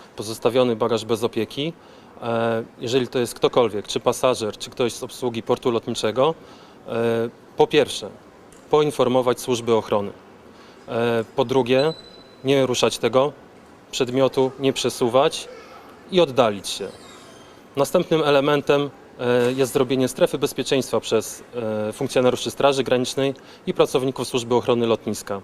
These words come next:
No, są podawane komunikaty w porcie lotniczym, e, o potrzebie stawienia się osoby, która pozostawiła ten bagaż, e,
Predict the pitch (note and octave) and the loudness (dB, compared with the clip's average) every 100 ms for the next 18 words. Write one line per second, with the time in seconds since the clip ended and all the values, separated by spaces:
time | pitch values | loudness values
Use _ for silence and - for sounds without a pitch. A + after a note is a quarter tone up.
0 | - - - - - - C#3 C3+ C3 E3+ | -14 -20 -20 -20 -20 -4 0 2 2 2
1 | E3 D3+ C#3+ C#3 C3 C3+ C3 B2+ A#2+ - | 4 2 2 2 0 0 0 2 0 2
2 | A#2+ C#3 - C3 A#2+ B2+ A#2 - A#2+ - | -2 -2 -2 -2 0 0 0 -2 -4 0
3 | D3+ D#3 - - - - B2 A#2+ A#2 A#2+ | -2 -4 -18 -20 -18 -6 -2 0 0 -4
4 | - C3+ C3+ - C3 B2 C#3 C3+ C#3 B2 | -6 -2 0 0 0 0 0 2 2 2
5 | - A#2+ B2 - D3+ C#3 - B2 B2+ A2 | 2 -2 -2 -2 0 0 0 0 0 -8
6 | - B2 D3 B2 A2 A2 G#2 G2+ D3 - | -2 0 2 0 2 0 0 2 0 -2
7 | - - - - - - - A#2+ A#2 A#2 | -10 -18 -20 -20 -20 -20 -8 -2 0 -2